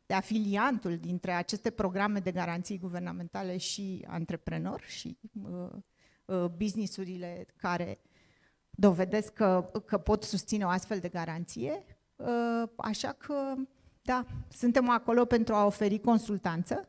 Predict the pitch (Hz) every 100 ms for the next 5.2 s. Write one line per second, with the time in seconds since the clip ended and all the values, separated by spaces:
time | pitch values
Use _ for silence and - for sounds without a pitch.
0 | _ _ 214 - - 190 - 180 170 180
1 | - 262 320 _ 220 220 220 226 202 180
2 | 196 196 208 294 - _ _ _ - -
3 | 240 226 220 208 202 - - 214 202 196
4 | - 185 190 247 254 240 202 190 - 233
5 | 226 -